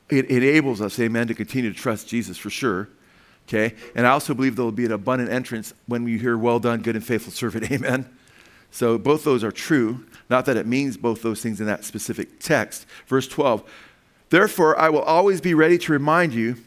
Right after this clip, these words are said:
of these things, even though you already know them and have been established in the truth which is present with you." I love how he's always ready to remind them, even though they already know these things.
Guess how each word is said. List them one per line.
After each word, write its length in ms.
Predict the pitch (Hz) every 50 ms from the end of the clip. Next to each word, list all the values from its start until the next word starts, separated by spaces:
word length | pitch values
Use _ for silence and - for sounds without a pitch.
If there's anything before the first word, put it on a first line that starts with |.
| _ _ -
of 160 | 135 139 117
these 180 | 139 139 131 135
things, 520 | - 156 151 131 110 101 95 - - - - _ _ _ _ _ _ _ - _ -
even 280 | 143 147 165 170 175
though 100 | 160 160
you 220 | 156 151 151 151 151
already 280 | 147 156 165 185 190
know 220 | 175 185 196 214 214
them 400 | 143 135 117 98 95 113 117 - _ _ - - - _ -
and 100 | 131 143
have 140 | 139 127
been 160 | 113 147 139 127
established 760 | 127 117 - - - 175 180 175 135 110 120 110 110 - -
in 120 | 127 117
the 80 | 117 107
truth 460 | - - - 165 135 113 95 - - - _ _ _ _ _
which 200 | - 131 131 -
is 200 | 139 131 117 92 - -
present 400 | - - 143 131 135 127 139 - - - - _
with 300 | 113 120 123 113 117 - - -
you." 460 | 110 107 113 117 117 107 95 90 - - _ _ _ _ _ - - - -
I 100 | 127 139
love 200 | 156 180 214 233
how 160 | 220 214 180
he's 140 | 156 135 -
always 320 | - 127 151 175 185 160 156
ready 160 | 170 156 147
to 60 | 139
remind 380 | 131 127 120 120 123 127 117 107
them, 220 | 95 85 87 95 - _ _ _ _ _ _ _ _ - -
even 200 | 143 160 165 185
though 140 | 185 170 160
they 100 | 156 151
already 180 | 160 165 160
know 160 | 147 147 147
these 220 | 147 131 123 104 -
things. 420 | - 90 82 - - - - -